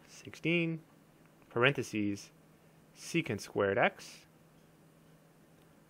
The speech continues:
minus one, all divided by secant x dx. Let's go ahead and distribute the sixteen.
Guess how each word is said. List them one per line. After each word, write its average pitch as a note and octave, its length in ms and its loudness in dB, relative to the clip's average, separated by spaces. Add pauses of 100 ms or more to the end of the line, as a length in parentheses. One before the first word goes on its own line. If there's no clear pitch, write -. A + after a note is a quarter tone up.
(100)
minus G#2+ 360 0
one, D3+ 340 2 (1400)
all E3+ 420 12
divided A2+ 400 8
by G#2 220 8
secant - 400 -6
x - 340 -8 (2250)
dx. G2+ 200 -2 (3000)
Let's - 140 2
go E3+ 120 10
ahead C#3+ 180 12
and A2+ 80 6
distribute A2+ 420 0
the A2 80 -8
sixteen. E3+ 560 -4